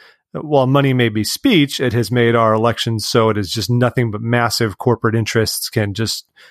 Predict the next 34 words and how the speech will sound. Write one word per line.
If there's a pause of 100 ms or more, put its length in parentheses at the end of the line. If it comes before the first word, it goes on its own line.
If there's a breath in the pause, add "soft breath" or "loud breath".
(480 soft breath)
just (420)
chuck
unlimited (260)
money (100)
at
whatever
they
want. (720 loud breath)
And
that's
where
we're
at
today.
And
that's
why
we
see
there's
m-,
so
much
more
money
in
politics
even
than
there
was
ten
years
ago